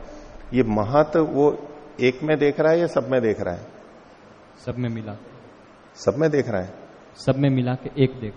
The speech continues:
Speaker 2: रहा है।
Speaker 1: नहीं, इस प्रश्न का उत्तर दो, सब में देख रहा है या एक में देख रहा है? महत परिमाण सब में देख रहा है।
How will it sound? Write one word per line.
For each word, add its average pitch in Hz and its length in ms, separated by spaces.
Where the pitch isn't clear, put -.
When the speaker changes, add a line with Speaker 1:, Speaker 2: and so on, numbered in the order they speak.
Speaker 2:
रहा - 80
है। 117 80
Speaker 1:
नहीं, 107 200
इस 80 80
प्रश्न 123 360
का 135 60
उत्तर 139 280
दो, 123 140
सब 98 220
में 131 140
देख 139 200
रहा 147 120
है 151 80
या 151 80
एक 139 260
में 131 120
देख 113 200
रहा 98 100
है? 90 80
महत 113 260
परिमाण 92 520
सब - 280
में 117 100
देख 104 220
रहा 90 120
है। 92 100